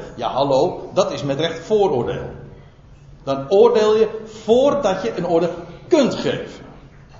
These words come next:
Daarom, o-, ons oordelen over de schepper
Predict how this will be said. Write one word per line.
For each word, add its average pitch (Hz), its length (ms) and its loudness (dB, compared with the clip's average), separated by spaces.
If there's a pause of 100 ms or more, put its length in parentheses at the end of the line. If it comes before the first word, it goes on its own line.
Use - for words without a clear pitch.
(300)
Daarom, 196 260 0 (140)
o-, 233 280 4
ons 277 400 0
oordelen 214 600 2
over 190 360 0
de 160 80 -6
schepper - 500 -4